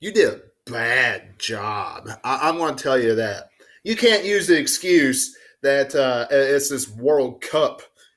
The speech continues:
uh, uh, uh, uh, thing that's going on in Saudi Arabia when, uh, you get the crown jewel. You can't use that as an excuse.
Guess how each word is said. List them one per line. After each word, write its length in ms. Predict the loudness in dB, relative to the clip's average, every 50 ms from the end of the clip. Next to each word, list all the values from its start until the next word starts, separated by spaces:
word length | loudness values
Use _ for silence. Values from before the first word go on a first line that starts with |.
| _ _
uh, 200 | -4 -2 -2 -2 0
uh, 240 | 0 0 -2 -2 -2 -2
uh, 160 | -4 -4 -4 -2
uh, 220 | -4 -4 -4 -4
thing 420 | -6 -2 -2 0 0 0 -2 -6 -6
that's 260 | -8 -6 -6 -6 -4
going 260 | -4 -2 -2 -2 -2
on 320 | -4 -4 -4 -6 -6 -6
in 340 | -6 -6 -6 -8 -10 -14 -20 _ _ _ _ _ _
Saudi 340 | 2 4 4 4 6 4 4
Arabia 580 | 4 6 4 4 2 0 -4 -6 -8 -12 -16 _ _ _ _ _ _ _ _ _ _ _ _ _ _ _ _ _ _ _ _ _ _ _
when, 360 | -4 -2 0 0 2 0 0 0
uh, 360 | -2 0 0 0 0 0 0
you 240 | 0 -2 -4 -2 2
get 280 | 2 2 2 0 -4
the 80 | -8 -8
crown 600 | -8 -2 0 2 2 2 2 0 -2 -4 -8 -6
jewel. 420 | -2 2 2 2 2 0 -4 -10 -20 -20 _ _ _ _ _
You 100 | -8 -2
can't 300 | 0 2 2 2 0 -2
use 220 | -6 -6 -4 -2
that 220 | -2 -4 -4 -6 -8
as 180 | -8 -8 -8
an 140 | -10 -12 -14
excuse. 760 | -12 -10 -10 -10 -8 -8 -12 -12 -10 -10 -10 -10 -10 -12 _